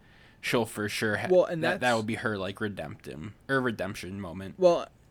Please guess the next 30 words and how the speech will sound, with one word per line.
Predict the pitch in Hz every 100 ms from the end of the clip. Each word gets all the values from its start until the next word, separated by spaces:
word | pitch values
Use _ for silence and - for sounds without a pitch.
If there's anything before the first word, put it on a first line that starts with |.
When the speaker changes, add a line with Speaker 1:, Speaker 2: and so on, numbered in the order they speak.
| - - - - - -
Speaker 2:
and | 165
I | 170
think | - 196
that's | - 139 -
where | 151
you're | 147 131 127
going | 131 127
to | 120 131
see | - 139 127 131
the, | 123 120 113 113 120
uh, | 123 110 110
Angela | 127 127 127 127 123 120
and | 123 117
Lori | 120 123 120
team | 117 - 123 123
up, | 143 180 -
because, | 135 - 135
again, | 131 120 131 147 - - - - -
I | 143
think, | 143 160 147 - - - - - - - - -
I | 175
agree | 135 143
with | 156
you. | 165 165
I | 135
think | - 151
that | - 143
kind | - 143
of | 131 117 -
the, | 131 120